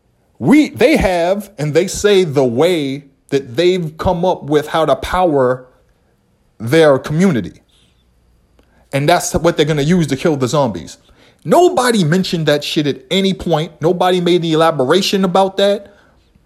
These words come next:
They didn't even talk about how the community came to be. They didn't do shit. But all of a sudden, now this is gonna be how they kill the zombies.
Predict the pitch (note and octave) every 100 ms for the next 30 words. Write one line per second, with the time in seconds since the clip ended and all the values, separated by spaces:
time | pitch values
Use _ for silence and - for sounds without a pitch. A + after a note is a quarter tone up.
0 | _ _ _ _ - G#3+ G#3+ G3 F3 -
1 | G3 G3 D#3 D#3+ D3 - D#3+ D#3 - F3
2 | E3+ E3 - F#3 E3 B2+ C#3 G3 G3 G3
3 | - _ _ - F#3+ G3+ D3 C#3 E3 D3
4 | - - - D3+ - - _ _ _ _
5 | A2+ C3+ D3 F#3 F#3 E3 - F3+ C#3+ C3+
6 | - _ _ _ _ _ - G2+ E3 F3+
7 | D3+ D#3+ D#3+ D3+ D#3 C#3+ D3 D3+ C#3+ C3
8 | C3 D3 B2+ A#2+ A#2+ F#2+ - -